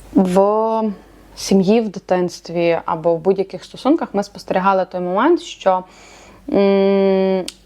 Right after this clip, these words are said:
нас травмують, але нас люблять. Тобто нам роблять боляче, але нам пояснюють це любов'ю. Коли, там, до прикладу, нас б'ють і говорять, ну, застосовують фізичне насилля і говорять нам,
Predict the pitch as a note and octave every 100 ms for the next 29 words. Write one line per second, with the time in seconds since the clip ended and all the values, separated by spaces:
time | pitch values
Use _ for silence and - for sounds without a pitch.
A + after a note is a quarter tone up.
0 | _ - - G3 G3+ G#3 - F#3+ F3 G3
1 | D4+ D#4+ - F#3 F#3 G#3 - F#3 E3+ D#3
2 | D#3+ - - - E3 - F#3+ A#3 A3 G#3
3 | G3+ F#3 F3+ A#3+ F4+ D4+ - F#3 F3+ G#3
4 | C4+ G3+ A3 A#3 G3+ F#3 F#3+ F#3 E3+ E3+
5 | D#3 E3 - - - - - A3 G#3 -
6 | - F3 E3 D#3+ E3 F#3+ G#3+ G#3+ F#3 E3+
7 | E3+ - - - G#3+ G#3+ E3+ F3 C4+ D#4
8 | - G#3 F3 F#3 A3 G#3+ - G3+ F3 -
9 | - - - - - - - - - -
10 | C#4 F3 - G3 - G#3 F3+ E3+ E3+ E3
11 | - E3 F3+ - E4+ G#3+ - E3+ F3 A#3
12 | G#3 F#3+ G3+ D4